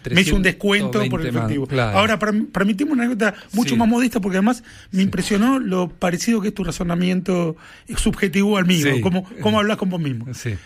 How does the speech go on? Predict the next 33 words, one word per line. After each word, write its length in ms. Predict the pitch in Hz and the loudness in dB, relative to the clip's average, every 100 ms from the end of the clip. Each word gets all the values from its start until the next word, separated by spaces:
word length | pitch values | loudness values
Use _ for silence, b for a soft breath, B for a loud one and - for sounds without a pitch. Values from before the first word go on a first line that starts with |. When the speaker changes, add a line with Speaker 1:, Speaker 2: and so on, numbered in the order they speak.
| B | B
Speaker 1:
Hoy, 420 | - 208 247 233 269 | 0 2 2 0 0
eh, 500 | 175 170 160 156 165 - | 0 0 0 -4 -10 -6
muy, 180 | 160 202 | 0 2
mucho 420 | 208 - 180 - | 2 2 0 2
más 100 | 185 | 0
modesta, 440 | 180 170 147 - 143 | 0 0 -4 -4 -2
¿no? 180 | 185 220 B B B | -2 -4 B B B
Me 140 | 170 180 | -2 2
quería 220 | 202 226 | 2 2
comprar 320 | 226 226 247 | 0 0 2
una 200 | 226 214 | 2 2
agua 260 | 226 214 214 | 2 0 0
tónica 440 | 247 214 214 208 | 0 0 -2 -2
nacional 680 | 160 - 196 170 190 170 156 | -2 0 2 4 4 2 0
Speaker 2:
<laughs> 40 | |
Sí. 380 | - 139 113 107 B B B | -4 -2 -2 -2 B B B
Speaker 1:
que 80 | - | -2
encontré 280 | 175 185 190 | 0 2 2
en 60 | 196 | 2
un 80 | 180 | 2
kiosco, 380 | 151 127 160 | -2 -4 -6
que 80 | 143 | -4
hace 140 | 185 196 | 0 2
mucho 220 | 269 214 | 0 0
que 60 | |
no 80 | 196 | 0
la 120 | 190 | 2
veo, 300 | 170 143 123 - | 0 -2 -4 -6
Speaker 2:
Sí. 320 | - 120 90 | -2 -2 2
Speaker 1:
en 140 | 185 196 | 0 2
su 100 | 196 | 2
envase 320 | 190 214 220 | 0 0 -4
chico. 380 | - 160 131 | -6 -6 -8